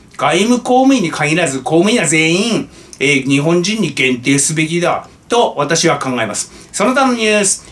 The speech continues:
日韓外相、外相会談開催。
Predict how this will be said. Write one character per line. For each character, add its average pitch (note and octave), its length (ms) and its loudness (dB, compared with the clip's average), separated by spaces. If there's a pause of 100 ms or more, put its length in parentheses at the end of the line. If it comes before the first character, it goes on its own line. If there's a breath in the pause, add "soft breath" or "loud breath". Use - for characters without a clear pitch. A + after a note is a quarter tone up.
(160 loud breath)
日 A3+ 240 -4
韓 G3+ 300 0
外 D#3+ 240 0
相、 F3+ 400 2
外 F3+ 220 2
相 G3+ 320 2
会 D#3+ 260 -2
談 D#3 220 -2
開 C#3+ 180 -4
催。 C#3+ 400 0